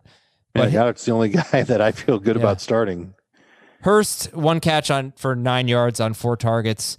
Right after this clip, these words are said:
Speaker 2: Uh,
Speaker 1: One
Speaker 2: was
Speaker 1: catch in two games against the Saints.
Speaker 2: Right, so he doesn't have to face them <laughs> anymore. And
Speaker 1: Yeah,
Speaker 2: he's been
Speaker 1: that's
Speaker 2: pretty
Speaker 1: great.
Speaker 2: good, you know, fifty-ish
Speaker 1: Oh,
Speaker 2: yards.
Speaker 1: come on. Like,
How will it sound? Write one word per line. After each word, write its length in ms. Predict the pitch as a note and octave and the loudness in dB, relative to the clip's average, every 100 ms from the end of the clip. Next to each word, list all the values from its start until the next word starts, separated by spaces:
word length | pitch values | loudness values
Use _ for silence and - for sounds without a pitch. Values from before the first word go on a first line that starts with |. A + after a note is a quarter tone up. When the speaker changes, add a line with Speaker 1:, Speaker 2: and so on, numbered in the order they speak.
| - - _ _ _ A#2+ | -16 -20 _ _ _ 2
Speaker 2:
Uh, 100 | A#2+ | 4
Speaker 1:
One 160 | D3 | 4
Speaker 2:
was 60 | D#3+ | 2
Speaker 1:
catch 340 | - C3+ C3+ B2 | 0 0 0 -4
in 140 | F#2 - | -6 -4
two 260 | - E3+ | 0 0
games 420 | D#3 B2 A2+ G2 | 2 2 0 -2
against 320 | F#2+ F#2 F2 - | -4 -4 -8 -12
the 80 | |
Saints. 540 | - E2 D#2+ - - - | -12 -12 -14 -16 -18 -4
Speaker 2:
Right, 300 | F#3 G3 E3+ | 0 0 0
so 140 | D#3 E3+ | 0 0
he 60 | |
doesn't 120 | F#3 F#3+ | 0 -4
have 80 | - | -6
to 60 | - | -4
face 180 | F3 | -4
them 160 | - C3+ | -2 0
<laughs> 60 | D#3 | 0
anymore. 480 | C#3 - A3 E3 - - - - | 2 4 4 2 0 -14 -18 -6
And 160 | D3 D#3 | 0 4
Speaker 1:
Yeah, 160 | F#3+ A3 | 4 4
Speaker 2:
he's 80 | |
been 140 | C#4+ C4+ | 2 2
Speaker 1:
that's 80 | B3 | 0
Speaker 2:
pretty 160 | C#4 | 0
Speaker 1:
great. 140 | D#3 - | 0 0
Speaker 2:
good, 400 | A#3+ A#3 G#3 F3 | 4 4 4 2
you 160 | G3+ G3 | -2 2
know, 400 | C#3+ C3+ D3+ D#3 | 4 2 0 -4
fifty-ish 440 | E3+ D#3+ E3 D3 F#3 | -4 -2 0 2 2
Speaker 1:
Oh, 80 | |
Speaker 2:
yards. 380 | D3 C#3 C#3 G#2 | 2 4 4 4
Speaker 1:
come 400 | G#2 G#2 G#2 A2 | 2 0 -2 -4
on. 40 | C#3+ | -2
Like, 340 | G3+ G#3 | 0 -2